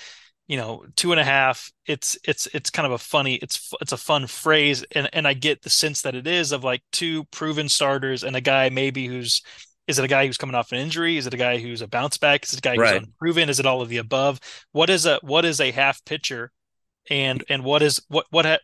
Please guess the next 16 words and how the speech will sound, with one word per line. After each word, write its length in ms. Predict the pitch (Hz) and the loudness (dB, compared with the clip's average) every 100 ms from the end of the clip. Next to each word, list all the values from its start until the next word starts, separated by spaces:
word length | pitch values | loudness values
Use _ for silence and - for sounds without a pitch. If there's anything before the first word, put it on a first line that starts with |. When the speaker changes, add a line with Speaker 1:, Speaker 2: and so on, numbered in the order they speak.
| - | 0
Speaker 1:
what 160 | 165 | 0
has 200 | 156 160 | 2 0
to 80 | 156 | -2
go 160 | 143 139 | -4 -4
right 400 | 127 147 131 - | 0 2 0 -4
for 140 | 143 | -8
a 80 | 131 | -4
half 260 | 139 143 - | -4 -4 -6
pitcher 260 | 151 147 | -10 -10
to 80 | 131 | -10
become 400 | 123 143 131 123 - - _ - | -6 -2 -2 -4 -16 -20 _ 0
a 180 | 156 180 | 2 2
pitcher 580 | - 139 - 135 131 - | 0 0 0 -2 -4 -6
as 120 | - 139 | -4 -4
opposed 420 | - 135 127 - | -2 -2 0 0
to, 280 | 135 120 | -2 -4